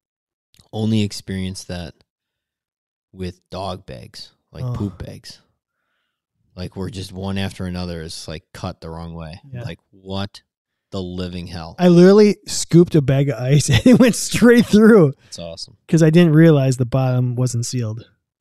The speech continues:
Speaker 1: It's all, it's, it's great and awful at the same time.
Speaker 2: Yeah.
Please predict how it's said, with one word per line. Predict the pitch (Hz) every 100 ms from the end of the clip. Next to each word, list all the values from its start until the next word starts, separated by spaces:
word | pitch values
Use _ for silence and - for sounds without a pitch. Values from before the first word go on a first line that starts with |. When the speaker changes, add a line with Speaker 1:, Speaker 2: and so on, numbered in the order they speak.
| _ _ _ _ _ _
Speaker 1:
It's | -
all, | - 92 92
it's, | 95 95 - _
it's | 95 90
great | - 98 95 104 101 -
and | 95 90 90 -
awful | 87 82 - 85
at | 82
the |
same | - 92 90
time. | - - - _
Speaker 2:
Yeah. | 123 113